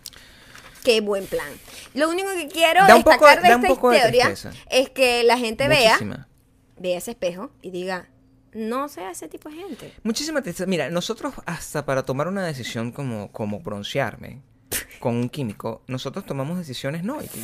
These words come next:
Speaker 2: y, y, y ya, o sea, que no, no sabía la gravedad del tema.
Speaker 1: No, sí.
Speaker 2: Em,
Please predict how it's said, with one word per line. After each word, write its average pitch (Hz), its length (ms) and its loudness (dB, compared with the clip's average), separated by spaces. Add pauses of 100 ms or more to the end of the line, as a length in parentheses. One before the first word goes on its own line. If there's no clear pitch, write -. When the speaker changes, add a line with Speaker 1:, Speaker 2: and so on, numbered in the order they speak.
Speaker 2:
y, 120 160 -12
y, 117 180 -10
y 113 160 -10
ya, 160 160 -8
o - 40 -18
sea, - 200 -14
que - 420 -20
no, 135 320 -2
no 151 160 -4
sabía 190 420 -4
la 180 100 -4
gravedad 113 420 -6
del - 80 -16
tema. - 300 -20 (160)
Speaker 1:
No, 214 160 -8
sí. 349 180 -8 (200)
Speaker 2:
Em, 101 680 -6